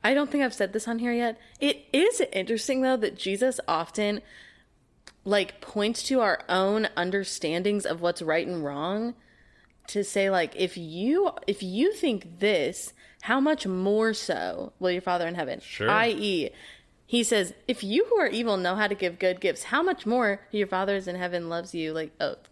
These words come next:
Speaker 1: to your children. I didn't say that part. Like, how much more will your Father is, who is in heaven, like, give
Speaker 2: Can
Speaker 1: you?
Speaker 2: you just sing it like Maverick City would, or?
Speaker 1: No.
Speaker 2: No.
Speaker 1: Um,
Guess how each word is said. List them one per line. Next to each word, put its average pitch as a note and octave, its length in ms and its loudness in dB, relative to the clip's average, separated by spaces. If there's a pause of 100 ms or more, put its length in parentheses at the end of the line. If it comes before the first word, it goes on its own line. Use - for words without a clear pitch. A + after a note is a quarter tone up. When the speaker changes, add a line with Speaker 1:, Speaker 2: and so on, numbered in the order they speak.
(220)
Speaker 1:
to F#3+ 120 -4
your E3 120 0
children. - 360 -8
I D#3+ 80 -4
didn't G#2+ 160 -8
say - 80 -8
that - 140 -6
part. - 180 -10 (480)
Like, F#3 200 0
how - 160 -2
much F#3 200 0
more D#3+ 200 0
will D#3 80 0
your D#3+ 120 0
Father D#3+ 260 2
is, D3+ 140 -6
who - 140 -6
is D#3+ 100 -4
in D#3 100 -2
heaven, D3 420 -2 (200)
like, D3 320 -4 (220)
give D#3+ 160 -2
Speaker 2:
Can - 100 -2
Speaker 1:
you? D3+ 80 2
Speaker 2:
you - 60 0
just - 140 -6
sing G2+ 160 -6
it G2+ 120 -4
like G2 160 -8
Maverick G2 320 -10
City G2+ 240 -6
would, B2+ 220 -4
or? A#2 220 -12 (480)
Speaker 1:
No. - 100 -12 (320)
Speaker 2:
No. - 80 -14 (420)
Speaker 1:
Um, F3+ 380 2